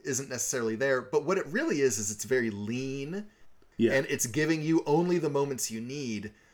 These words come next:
Speaker 1: much like you might read two or three strips in a row, like, you know, Monday, Tuesday, Wednesday, that have, that are very much kind of like, m-, you know, second to second. And then when you come back Thursday, they've gone somewhere else, or Monday,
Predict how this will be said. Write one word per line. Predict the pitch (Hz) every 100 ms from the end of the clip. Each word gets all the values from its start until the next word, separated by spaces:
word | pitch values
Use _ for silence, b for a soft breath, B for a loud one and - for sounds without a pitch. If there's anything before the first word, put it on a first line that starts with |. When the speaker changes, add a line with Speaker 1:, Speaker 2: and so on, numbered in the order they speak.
| b
Speaker 1:
much | 127 170 202 -
like | 131 117 110 107 - -
you | 139 147
might | 165 185
read | 156 147 139 127
two | - 208 165
or | 147
three | 143 151 160
strips | - - 143 127 -
in | 131
a | 110
row, | 107 120 127 107 92 87 87 - - -
like, | 117 104 -
you | 127
know, | 101
Monday, | 110 110
Tuesday, | 104 120 101 98
Wednesday, | 98 110 117 110 110 92 90
that | 95
have, | 117 117 92 98 95 - - -
that | 123
are | 123
very | 127 127 117
much | 117 -
kind | - 110
of | 104
like, | 101 92 - -
m-, | 107 120 _
you | 156
know, | 110 92
second | - 139 - 123
to | 104
second. | - 117 117 151 175 - b b b -
And | 147
then | 147
when | 143
you | 135
come | 120 156 127
back | 123 -
Thursday, | - 156 160 139 127 107 98 95 _ _ - _ _ _ - -
they've | 127 120 107
gone | 123 113
somewhere | 107 127 110 104
else, | 95 73 -
or | 135
Monday, | 123 131 139 131 110 101 85 82